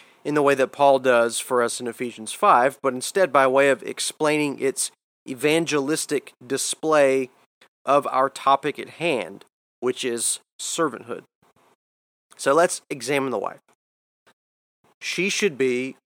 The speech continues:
likewise in subjection, just as Christ modeled subjection for us. We saw that in chapter two.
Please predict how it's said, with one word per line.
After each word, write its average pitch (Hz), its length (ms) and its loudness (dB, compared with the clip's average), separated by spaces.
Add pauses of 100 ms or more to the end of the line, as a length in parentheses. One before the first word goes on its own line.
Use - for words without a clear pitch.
(100)
likewise 123 680 2
in 120 180 -8
subjection, 113 680 -8 (760)
just 135 340 0
as 123 280 -6
Christ - 640 -2 (140)
modeled 120 360 -2
subjection 113 600 -8
for 156 340 -4
us. - 240 -10
We 120 100 -16
saw 120 260 0
that 104 280 -2
in 120 240 -8
chapter - 480 -10
two. 180 240 -2